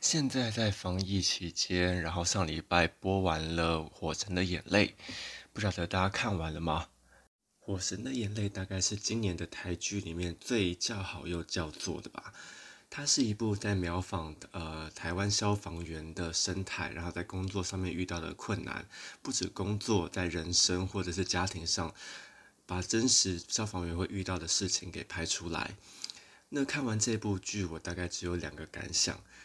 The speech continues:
第一就是我好像也有一个冲动想要去，去报个义消，大概对，对这部剧就会有这种魔力。第二个感想就是我发现公视真的是专门拍台湾刁民的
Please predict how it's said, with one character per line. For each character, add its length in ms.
第 240
一 40
就 120
是 300
我 80
好 180
像 340
也 120
有 100
一 60
个 100
冲 300
动 180
想 200
要 80
去， 200
去 200
报 240
个 80
义 180
消， 420
大 80
概 160
对， 160
对 200
这 120
部 160
剧 260
就 140
会 100
有 60
这 120
种 160
魔 240
力。 200
第 160
二 60
个 80
感 280
想 260
就 160
是 320
我 60
发 180
现 300
公 200
视 280
真 240
的 120
是 400
专 320
门 300
拍 320
台 260
湾 240
刁 280
民 240
的 340